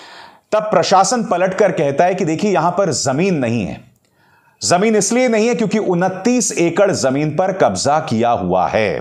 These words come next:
बाद में यह मामला अदालत में जाता है और स्थानीय प्रशासन यह कहता है कि उनतीस एकड़ में से हम करीब उन्नीस एकड़ जो है खाली करवा चुके हैं और मामला वहीं पर दब जाता है। फिर इस तारीख पर गौर कीजिए, साल दो हज़ार चौदह,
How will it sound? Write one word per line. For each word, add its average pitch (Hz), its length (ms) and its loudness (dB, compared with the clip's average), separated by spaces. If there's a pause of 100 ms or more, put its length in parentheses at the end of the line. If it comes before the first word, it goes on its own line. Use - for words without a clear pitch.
(1040)
बाद 180 340 2
में 208 260 0
यह 170 160 0
मामला 143 360 2
अदालत 120 420 0
में 143 100 0
जाता 127 340 2
है 165 200 0
और 160 100 0
स्थानीय 131 340 0
प्रशासन 120 500 0
यह 117 100 -2
कहता 107 320 0
है 220 420 -2
कि 180 80 0
उनतीस 180 580 0
एकड़ 151 320 0
में 143 120 0
से 185 140 -2
हम 156 180 0
करीब 160 380 0
उन्नीस 170 440 0
एकड़ 143 300 0
जो 123 140 -2
है 139 120 -2
खाली 113 300 -2
करवा 107 300 2
चुके 185 280 -2
हैं 240 300 -4 (260)
और 170 160 4
मामला 156 340 4
वहीं 147 220 0
पर 208 180 2
दब 107 200 0
जाता 76 300 -2
है। 53 160 -8 (920)
फिर 214 100 2
इस - 160 0
तारीख 208 300 2
पर 160 140 2
गौर 123 220 2
कीजिए, 104 240 -2
साल 190 260 2
दो 175 120 0
हज़ार 156 260 0
चौदह, 104 400 -2